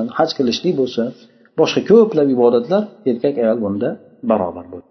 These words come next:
Vallohu azizun hakim, ay huwa jalla va ala g'olibun yantaqimu mimman asahu hakimun fi af'alihi va tashrihi. Bilinglarki, Alloh taolo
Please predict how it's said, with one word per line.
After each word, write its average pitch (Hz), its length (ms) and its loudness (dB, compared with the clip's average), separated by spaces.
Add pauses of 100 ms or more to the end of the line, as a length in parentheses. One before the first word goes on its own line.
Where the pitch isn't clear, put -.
Vallohu 135 460 6
azizun 110 400 2
hakim, 120 380 -2 (440)
ay 131 180 2
huwa 117 220 2
jalla 127 320 4
va 101 140 4
ala 107 240 2
g'olibun 135 500 0
yantaqimu 110 520 0
mimman 101 320 0
asahu 139 400 -2
hakimun 117 440 -2
fi 123 140 -8
af'alihi 104 400 -2
va 101 100 -2
tashrihi. 90 380 -8 (600)
Bilinglarki, 175 460 4
Alloh 147 260 4
taolo 135 300 4